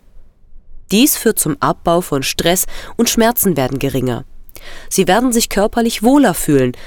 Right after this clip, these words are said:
besser schlafen und sich besser konzentrieren können. Ihre Angst wird sich verringern.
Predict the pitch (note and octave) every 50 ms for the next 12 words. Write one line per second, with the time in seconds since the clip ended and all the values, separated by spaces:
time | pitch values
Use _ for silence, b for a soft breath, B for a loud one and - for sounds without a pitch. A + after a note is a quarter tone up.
0 | B B B - C#3 C3 - C3+ B2+ - - - D#3 D3 D3 E3 F#3 - A3 G#3
1 | - F3 - E3 - - - - B2 - - D#3+ - - F3 F3 - G3+ F#3 -
2 | - A#3 A3+ A#3 G#3 F#3 E3 - - - C#3 A#2+ A#2 A#2+ C#3 b b b b b
3 | b b b b b - G3 F#3 G3 - - C4 C4+ - - - - C#3 - -
4 | C3+ - - - C3+ B2+ D3 D#3+ D3 C3 A#2+ A#2+ B2